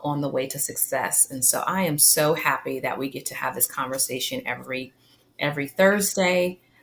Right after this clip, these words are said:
uh, noon to, to noon thirty Eastern.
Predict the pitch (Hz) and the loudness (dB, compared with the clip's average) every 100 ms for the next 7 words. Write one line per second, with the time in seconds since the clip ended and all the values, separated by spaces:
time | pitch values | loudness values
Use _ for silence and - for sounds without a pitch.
0 | _ 139 139 131 131 143 139 147 147 147 | _ -6 -4 -2 -4 -4 -2 0 0 0
1 | 139 - 135 131 147 - 139 135 131 135 | -2 -4 -6 -8 -10 -6 -4 -4 -6 -4
2 | 135 135 135 135 131 - 180 220 | -2 -2 -4 -6 -4 0 2 2